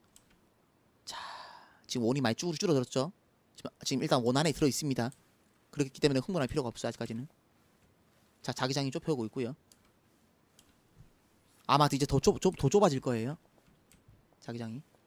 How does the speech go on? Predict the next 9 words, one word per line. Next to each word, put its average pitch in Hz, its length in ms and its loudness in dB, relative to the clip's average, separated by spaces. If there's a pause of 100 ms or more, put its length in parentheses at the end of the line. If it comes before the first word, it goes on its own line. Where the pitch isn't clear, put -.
(1300)
자기장이 131 320 -4
더 127 80 -8
펴고 135 200 -2
있는 131 100 -6
거 123 60 -6
보이죠? 117 320 -6 (3500)
저기 - 160 -12
자동차 135 280 -6
보이죠? 117 340 -2